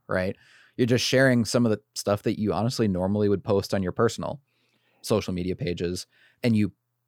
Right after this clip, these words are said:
put the social back into social media with your advertisements. So I think a lot of your most successful ads that you've run to kinda get at this idea of fuzzy R O I that you were talking about, a lot of your most successful ads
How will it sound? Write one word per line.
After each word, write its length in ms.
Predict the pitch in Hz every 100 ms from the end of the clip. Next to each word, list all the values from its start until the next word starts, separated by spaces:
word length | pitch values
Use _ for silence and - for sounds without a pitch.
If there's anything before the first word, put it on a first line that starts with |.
| _
put 300 | - 151 147
the 100 | 113
social 800 | - - 135 135 - 98 90 - _ _ _ _ _ _ _ _ _ -
back 380 | 95 104 104 -
into 320 | 113 101 101
social 340 | - 101 92 87
media 560 | 98 123 92 82 87 - _ -
with 160 | 104
your 100 | 92
advertisements. 840 | 107 127 101 90 85 67 64 - - _ - _
So 280 | - 113 101
I 120 | 104
think 160 | 104 113
a 40 |
lot 140 | 101 98
of 60 |
your 340 | 92 123 147 117
most 280 | 104 95
successful 520 | 98 - 98 - 98 90
ads 300 | 87 92 87
that 140 | 98
you've 220 | 95 90
run 520 | 104 123 98 90 87 - _ _ _ - -
to 80 | 131
kinda 240 | 120 104
get 160 | 92 113
at 120 | 104
this 140 | 95 92
idea 520 | 95 92 107 104 92
of 120 | 90
fuzzy 400 | - 95 92 87
R 180 | 85 82
O 80 | 92
I 340 | 110 87 92
that 60 | -
you 80 | 90
were 60 |
talking 260 | - - 92
about, 160 | 82
a 40 | 104
lot 160 | 139
of 40 | 135
your 100 | 113
most 180 | 110 -
successful 500 | 92 101 92 85 98
ads 480 | 127 92 87 92